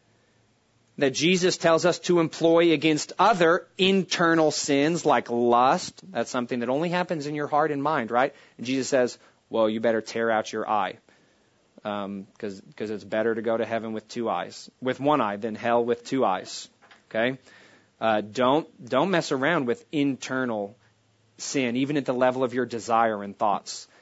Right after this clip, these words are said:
And the same with anger, okay? We should go, go hard in repentance against the just internal sin of our thoughts and desires, that is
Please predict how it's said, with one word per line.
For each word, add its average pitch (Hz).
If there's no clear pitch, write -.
And 117
the 113
same 143
with 160
anger, 151
okay? 151
We 120
should 131
go, 139
go 139
hard 143
in 120
repentance 123
against 120
the 113
just 117
internal 135
sin 135
of 117
our 110
thoughts 123
and 123
desires, 117
that 113
is 113